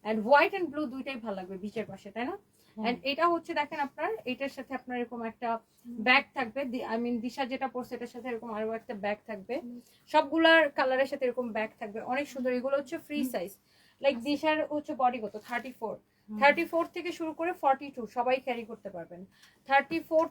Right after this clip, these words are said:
Speaker 1: থেকে শুরু করে ফর্টি টু সবাই ক্যারি করতে পারবেন এই কালারগুলা।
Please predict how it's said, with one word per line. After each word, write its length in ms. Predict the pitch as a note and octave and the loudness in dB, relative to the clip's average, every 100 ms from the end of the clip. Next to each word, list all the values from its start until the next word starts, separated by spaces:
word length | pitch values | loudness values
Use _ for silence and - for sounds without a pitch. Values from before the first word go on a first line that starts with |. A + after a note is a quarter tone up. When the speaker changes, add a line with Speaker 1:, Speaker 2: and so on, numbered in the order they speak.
| - | -2
Speaker 1:
থেকে 240 | D#4+ E4+ | -4 -2
শুরু 280 | - D#4 D#4 | -4 -2 -2
করে 260 | D4+ D#4 F4+ | 0 0 0
ফর্টি 460 | - B3+ C4 C#4+ | 2 2 2 -4
টু 220 | C#4+ C#4+ | -12 -14
সবাই 420 | D4+ C4+ A3 B3 C4 | -10 -8 -6 -6 -6
ক্যারি 280 | C4+ A#3+ | -4 -4
করতে 280 | A#3+ A#3+ A#3+ | -4 -10 -12
পারবেন 300 | A3 G#3 B3 C#4+ | -8 -8 -8 -10
এই 100 | A#3 | -12
কালারগুলা। 640 | - G#3+ G#3 G#3+ G#3+ A#3 | -6 -6 -4 -4 -2 -4